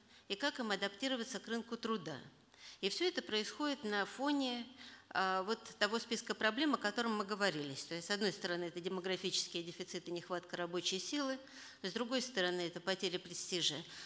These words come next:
потеря престижа преподавателя, быстро меняющейся реальности, не только, кстати, из-за зарплаты, но и из дру-, из-за других проблем. Поэтому вот давайте посмотрим, это данные комплексного наблюдения,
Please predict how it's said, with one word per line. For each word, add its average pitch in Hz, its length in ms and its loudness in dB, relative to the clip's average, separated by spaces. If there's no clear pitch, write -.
потеря 208 360 4
престижа 175 460 0
преподавателя, 175 840 2
быстро 170 300 -4
меняющейся 175 600 0
реальности, 180 500 -2
не 180 100 -4
только, 170 320 -2
кстати, 165 340 -2
из-за 170 200 -4
зарплаты, 175 520 0
но 165 120 -2
и 165 140 -2
из 160 40 -8
дру-, - 240 -10
из-за 185 300 -6
других 190 380 -4
проблем. 262 440 0
Поэтому 302 420 2
вот 254 160 -2
давайте 285 380 2
посмотрим, 233 680 0
это 247 280 0
данные 202 400 0
комплексного 185 560 -2
наблюдения, 185 800 -4